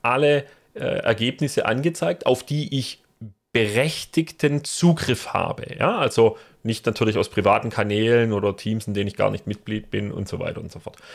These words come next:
Bekomme jetzt hier also die Nachrichten angezeigt. Und ihr seht hier, okay, Pricing Guidelines for, jetzt machen wir mal hier vorne einen Betreff ran, Betreff, Doppelpunkt und schauen mal dann, was passiert. Oh, nichts mehr.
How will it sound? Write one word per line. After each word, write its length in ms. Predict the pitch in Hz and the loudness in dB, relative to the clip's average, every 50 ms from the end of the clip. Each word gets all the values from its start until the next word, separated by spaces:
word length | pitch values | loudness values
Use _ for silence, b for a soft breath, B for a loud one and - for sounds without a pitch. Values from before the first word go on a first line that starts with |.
| B B B B B | B B B B B
Bekomme 320 | - - - - 165 190 202 | -4 0 2 4 4 6 6
jetzt 260 | 190 180 170 - - | 4 2 0 -2 0
hier 260 | - 151 165 165 - | 2 4 4 4 4
also 340 | - 113 - - 151 151 B B B _ - | 4 2 4 4 2 2 B B B _ -4
die 140 | 139 143 | -2 0
Nachrichten 600 | 147 131 123 117 139 147 - 160 156 - - - | 0 2 2 2 2 0 -2 -4 -6 -8 -10 -8
angezeigt. 760 | - - - 107 - - - - - 98 95 - - - - _ B B B B B B B - | -8 -6 -6 -6 -8 -10 -10 -8 -6 -6 -6 -6 -8 -14 -20 _ B B B B B B B -4
Und 200 | - 131 - - _ _ | -4 -4 -4 -6 _ _
ihr 240 | - 131 139 135 - - | 2 4 4 4 4 2
seht 300 | - - - 143 160 160 | -4 -4 0 0 0 0
hier, 220 | - - 180 175 - | 0 0 0 2 2
okay, 220 | - - - 147 | 2 0 -2 -6
Pricing 720 | 139 - - 113 95 - - - 160 - - 147 131 107 98 | -6 -4 -2 -2 -2 0 0 -2 -4 -4 -6 -6 -6 -2 0
Guidelines 800 | 101 92 - 135 160 156 - 147 139 139 143 147 151 147 - - | 0 2 2 0 -2 -2 -2 -2 -2 0 -2 -2 -4 -6 -8 -10
for, 460 | - - - 113 110 120 147 180 185 | -12 -4 0 2 4 4 4 4 2
jetzt 180 | 151 - - | 0 -4 -4
machen 300 | 117 113 135 139 160 151 | -2 -2 -2 0 0 0
wir 80 | 139 127 | 0 0
mal 260 | 123 135 131 147 165 | 2 2 2 2 2
hier 160 | 160 139 135 | 2 0 -2
vorne 440 | - - - 127 139 180 104 - - | -2 0 2 2 2 2 0 -2 -2
einen 220 | 123 120 120 117 107 | -2 -2 -2 -2 -2
Betreff 640 | - 113 - - - - 147 208 214 - - - | -4 -4 -4 -6 -4 -2 -2 -2 -2 -4 -8 -6
ran, 360 | - - 107 139 175 214 214 - | -4 -4 -2 -4 -4 -8 -8 -6
Betreff, 840 | - 113 113 - - - - - 110 98 123 196 - - - - - - | -6 -4 -4 -6 -6 -12 -10 -4 -2 0 0 0 -2 -8 -14 -16 -14 -12
Doppelpunkt 680 | 113 110 - 139 156 165 196 - - - 180 190 196 - | -12 -4 -2 -2 -2 0 -4 -6 -6 -6 -6 -6 -6 -8
und 160 | 147 139 - | -10 -10 -8
schauen 220 | - 139 131 139 | -6 -6 -6 -4
mal 140 | 143 135 131 | -4 -6 -6
dann, 280 | - - 170 170 123 95 | -4 -4 -4 -4 -6 -8
was 120 | - - | -10 -12
passiert. 480 | - - - - - - - - - - - _ | -14 -16 -16 -16 -16 -16 -16 -18 -18 -20 -8 _
Oh, 240 | - 208 208 - - - b b b b b b b _ _ _ _ - | 2 2 2 2 0 -6 b b b b b b b _ _ _ _ -14
nichts 340 | 185 208 - - - - | -14 -14 -14 -16 -16 -12
mehr. 200 | 160 - - - | -10 -10 -10 -12